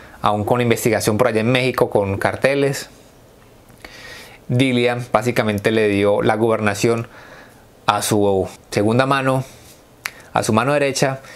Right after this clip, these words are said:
y se la va a devolver nuevamente. Y así lo mismo también con alcaldías, gobernaciones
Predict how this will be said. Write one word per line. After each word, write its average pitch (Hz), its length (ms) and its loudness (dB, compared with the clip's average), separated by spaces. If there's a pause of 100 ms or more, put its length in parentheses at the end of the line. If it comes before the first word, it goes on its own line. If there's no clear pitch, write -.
(180)
y 190 120 2
se 180 120 2
la 139 140 2
va 110 180 2
a 110 40 0
devolver 101 400 2
nuevamente. 104 560 -2 (340)
Y 135 100 2
así 160 460 0
lo 139 140 4
mismo 131 220 2
también 107 260 0
con 110 380 -2
alcaldías, 110 720 0
gobernaciones 110 1080 0